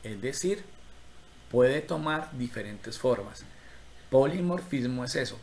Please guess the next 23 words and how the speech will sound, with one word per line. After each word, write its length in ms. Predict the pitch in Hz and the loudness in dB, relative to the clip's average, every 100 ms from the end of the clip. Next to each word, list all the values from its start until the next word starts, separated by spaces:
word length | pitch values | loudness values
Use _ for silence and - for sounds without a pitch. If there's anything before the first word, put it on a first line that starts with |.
| - | 0
Poli 340 | 131 127 151 | 4 4 0
significa 520 | 160 127 117 113 - 127 | -4 -6 -6 -6 -4 -2
muchos 520 | 165 180 - 196 - - - - - | -2 -2 -4 -6 -10 -18 -18 -12 -2
y 120 | 180 | 0
morfismo 720 | 180 180 180 151 143 147 147 - | 2 2 0 -2 0 -2 -4 0
formas. 580 | 139 123 - - - - - - - | 4 4 2 -10 -14 -16 -16 -14 -4
Muchas 560 | 123 160 170 - 131 - | 0 2 2 -2 -4 -2
formas. 560 | 117 98 92 - - - - - - - - - - | 0 0 -2 -10 -10 -10 -12 -12 -12 -12 -14 -12 -10
En 80 | 104 | -8
el 100 | 101 | -6
ejemplo 400 | 117 156 185 185 | -4 -2 -2 0
que 80 | 196 | 0
hicimos 440 | 180 165 165 165 | 0 -2 -2 -2
del 240 | 151 139 139 | 0 0 -2
papá 380 | 131 - 110 | -4 -4 -4
y 60 | 110 | -4
los 140 | 143 196 | -2 0
hijos, 360 | 165 202 - - - - - - - - - - - - - - - - - - - - - - | 0 0 -6 -14 -18 -18 -18 -18 -18 -18 -18 -18 -20 -20 -20 -20 -20 -20 -20 -20 -18 -18 -20 -8
<clears throat> 60 | 156 175 147 107 - - - - - - - | -4 -2 -2 -2 -6 -16 -18 -20 -20 -20 -2
recuerden 280 | 131 131 147 | 2 2 0
que 60 | 156 | -2
aquí 140 | 131 | -4
pusimos, 640 | 143 127 135 139 143 - | -4 -2 -2 -2 -2 -4